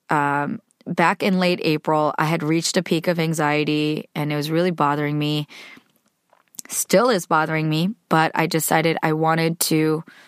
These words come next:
take my dad's advice and figure out what are the inputs that I need to adjust, 'cause there's something that's not working here. And then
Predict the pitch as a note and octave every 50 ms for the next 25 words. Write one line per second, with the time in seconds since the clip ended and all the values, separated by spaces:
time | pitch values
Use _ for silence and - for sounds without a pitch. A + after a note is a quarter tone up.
0 | - - - _ _ _ _ _ _ _ _ _ _ _ _ _ _ _ _ _
1 | _ _ _ _ _ _ _ _ _ _ _ - - G3+ G#3+ - - C4 B3+ A#3
2 | G#3+ G#3 G3+ A3+ A3 F3+ E3+ D3+ D3 D#3 - - - D#3+ D3 - - - - -
3 | F#3+ F#3+ G3+ G3 F3+ E3 E3 E3 - - - - E3 D#3+ F3 F3 F3+ F#3 F#3 F3
4 | F3+ - - E3+ E3 D#3 D3+ - - E3 D3+ - - - - D3+ D3 D3 C#3+ C#3+
5 | C#3+ C#3 C#3 D3 D3 - - C#3+ C3+ C#3 D3 - - C#3 - - - - - -
6 | - - D#3+ D#3 D3+ C#3+ - - F3+ F3 F#3+ F#3 F3 F3 E3 D#3+ - - E3+ D3+
7 | D3+ - - D#3+ D#3 D3 - - D#3+ D#3 C#3 C3 D3 D3 D3+ D#3 - C3+ D3+ D3+
8 | D3 D3